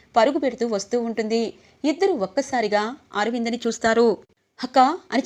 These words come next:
చెప్పి విక్రమాదిత్య, "వదినా" అని చెప్పి పద్మావతి ఇద్దరు అరవింద దగ్గరికి వస్తారు. ఇద్దరిని చూడగానే చాలా హ్యాపీగా ఫీల్ అవుతూ, ఆనంద బాష్పాలు కారుతూ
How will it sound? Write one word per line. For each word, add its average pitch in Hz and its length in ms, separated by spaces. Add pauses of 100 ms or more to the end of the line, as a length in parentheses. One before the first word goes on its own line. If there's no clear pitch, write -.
చెప్పి 233 460 (120)
విక్రమాదిత్య, 233 760 (320)
"వదినా" 320 480
అని 240 100
చెప్పి 220 500 (160)
పద్మావతి 226 640 (360)
ఇద్దరు 330 280
అరవింద 233 340
దగ్గరికి 226 380
వస్తారు. 226 520 (320)
ఇద్దరిని 311 520
చూడగానే 226 580 (340)
చాలా 311 300
హ్యాపీగా 240 500
ఫీల్ 226 240
అవుతూ, 233 380 (240)
ఆనంద 311 300
బాష్పాలు 240 460
కారుతూ 220 500